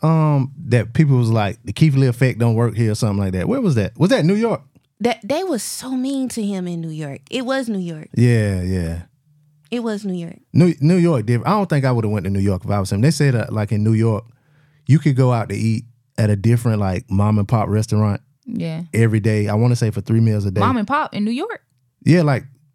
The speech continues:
Speaker 1: like, little regular restaurants, like, family
Speaker 3: Mom and
Speaker 1: owned
Speaker 3: pops
Speaker 1: restaurants.
Speaker 3: is for here.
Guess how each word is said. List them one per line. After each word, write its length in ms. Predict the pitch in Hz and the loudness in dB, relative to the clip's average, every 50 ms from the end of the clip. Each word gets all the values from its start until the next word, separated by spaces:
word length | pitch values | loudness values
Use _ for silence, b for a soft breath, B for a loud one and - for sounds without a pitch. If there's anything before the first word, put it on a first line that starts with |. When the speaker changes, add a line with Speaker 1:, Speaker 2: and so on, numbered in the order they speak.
| _ _ - | _ _ 0
Speaker 1:
like, 180 | 165 180 139 | 2 2 2
little 240 | 123 147 175 180 156 | 2 4 4 4 4
regular 300 | 135 151 170 165 165 156 | 4 2 2 2 2 2
restaurants, 460 | 147 160 170 - - 165 156 147 139 | 2 0 0 0 0 0 0 0 0
like, 280 | 135 120 110 98 - - | 0 0 -2 -2 -2 0
family 240 | - 143 147 - - | 2 4 4 4 4
Speaker 3:
Mom 80 | - | 4
and 80 | 135 147 | 2 2
Speaker 1:
owned 80 | 147 143 | 2 2
Speaker 3:
pops 160 | 160 160 - | 2 2 0
Speaker 1:
restaurants. 260 | 190 165 156 - - | 0 -2 -2 -4 -8
Speaker 3:
is 60 | - | -10
for 120 | - 156 151 | -8 -8 -6
here. 420 | 147 156 202 220 165 143 143 139 | -4 -4 -4 -4 -4 -6 -8 -12